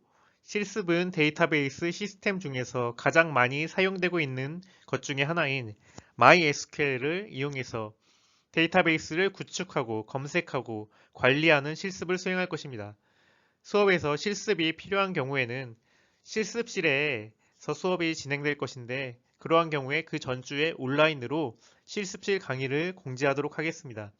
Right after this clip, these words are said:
그래서 수업 오시기 전에 강의실이 어디인지 한 번 더 확인해 보세요. 또 데이터베이스 구현과 관련해서 경험하고 연습할 수 있도록 과제가 있을 것입니다. 평가는 중간고사, 기말고사가 필기로 각각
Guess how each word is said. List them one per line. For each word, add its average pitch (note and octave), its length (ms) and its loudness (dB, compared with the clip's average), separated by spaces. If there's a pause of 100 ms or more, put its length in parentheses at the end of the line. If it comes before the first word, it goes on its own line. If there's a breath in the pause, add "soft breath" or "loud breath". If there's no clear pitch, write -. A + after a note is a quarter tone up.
(420 soft breath)
그래서 D3+ 320 -2
수업 G3+ 260 2
오시기 D3+ 300 -4
전에 D3 220 -6
강의실이 D3 480 -8
어디인지 B2+ 520 -6
한 E3 220 -10
번 D#3+ 140 -6
더 E3 300 2 (220 loud breath)
확인해 F#3+ 360 -4
보세요. A2 460 -4 (1300)
또 F#3+ 120 -2
데이터베이스 E3+ 640 2
구현과 E3+ 420 4
관련해서 C#3+ 640 0 (180 soft breath)
경험하고 D3+ 480 4
연습할 C3 400 0
수 D3 160 -4
있도록 E3 460 -4 (200 soft breath)
과제가 C3+ 380 0
있을 C3+ 240 -4
것입니다. A#2+ 540 -10 (1900 soft breath)
평가는 G3+ 600 8
중간고사, D#3+ 680 0
기말고사가 D#3 800 -2
필기로 G3 600 2
각각 D#3+ 460 0